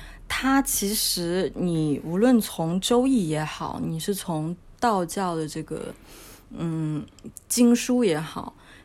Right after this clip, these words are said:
其实它所讲的哲学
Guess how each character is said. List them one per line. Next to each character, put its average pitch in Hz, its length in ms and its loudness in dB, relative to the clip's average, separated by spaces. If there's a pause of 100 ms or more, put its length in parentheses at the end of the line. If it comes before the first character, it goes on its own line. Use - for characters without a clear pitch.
其 - 120 -4
实 254 160 0
它 262 400 2 (1000)
所 254 200 4
讲 226 360 4
的 175 80 0
哲 185 240 0
学 165 340 0